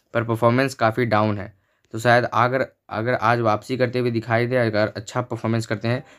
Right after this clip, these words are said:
तो आज के ये ट्रम्प कार्ड खिलाड़ी बन सकते हैं। दूसरे छोर से आप लोग को रेड्डी, रेड्डी ट्रम्प कार्ड खिलाड़ी बन सकते हैं,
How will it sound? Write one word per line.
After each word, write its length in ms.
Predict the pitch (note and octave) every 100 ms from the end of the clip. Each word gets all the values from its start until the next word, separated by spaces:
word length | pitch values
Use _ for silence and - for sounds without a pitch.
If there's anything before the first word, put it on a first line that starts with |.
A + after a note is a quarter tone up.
| _
तो 40 | A#2+
आज 200 | A#2 B2+
के 80 | C3+
ये 140 | C3+
ट्रम्प 320 | B2+ A#2 A#2+ A#2+
कार्ड 160 | A#2+
खिलाड़ी 300 | B2 A2+ A2+
बन 180 | A#2 A#2
सकते 220 | A#2 -
हैं। 120 | B2+
दूसरे 260 | A#2+ A2 A#2+
छोर 200 | A2+ A#2
से 120 | A2+
आप 180 | A#2 A2
लोग 140 | A#2 A2+
को 120 | A#2+
रेड्डी, 420 | G#2+ G#2 A2 G#2+ G#2 _ _ -
रेड्डी 600 | A2 A2+ C3 C#3 C#3 - _ _
ट्रम्प 300 | A#2+ A#2+ B2
कार्ड 180 | B2 B2
खिलाड़ी 340 | A#2+ A2+ A2+
बन 260 | A#2+ A#2 C3
सकते 300 | B2 A#2+ -
हैं, 240 | B2+ C#3